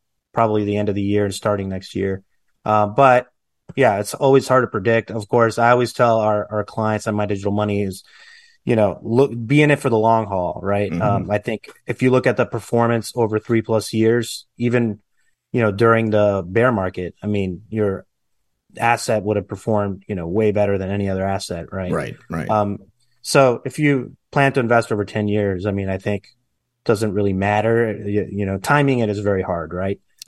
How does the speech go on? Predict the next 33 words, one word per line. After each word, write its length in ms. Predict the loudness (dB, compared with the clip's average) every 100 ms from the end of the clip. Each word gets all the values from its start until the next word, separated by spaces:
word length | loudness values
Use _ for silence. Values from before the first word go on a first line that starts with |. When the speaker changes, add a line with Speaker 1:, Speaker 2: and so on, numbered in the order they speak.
| 2
Speaker 1:
But 100 | 4
I 60 |
do 80 | 6
Speaker 2:
Certainly. 100 | 4
Speaker 1:
think 160 | 2 -2
it's 140 | -2
gonna 160 | 0 0
be 120 | -2
positive, 560 | 0 0 0 -4 -6 -8 -10
uh, 180 | -8 -8
from 180 | -8
here. 320 | -6 -6 -8 -12 _ _ 2
You 60 |
know, 80 | 4
we 100 | 6
might, 220 | 6 4
we 140 | 4 2
might 220 | 4 4
hit 140 | 0
the 80 | -4
twenties 460 | -2 0 2 2 2
again, 280 | 0 0 2
you 80 | 4
know, 320 | 4 4 2
like, 220 | -2 -2 _ _
if 160 | -8 -8
something 720 | -10 -10 -6 -2 0 0 2
bad 220 | 4 4
happens, 580 | 2 0 -2 -6 -8 -18 _ _ _ _ -2
um, 520 | 2 4 2 -2 -6
or 160 | -2 2
there's 240 | 2 0
some, 440 | 0 -2 -2 -6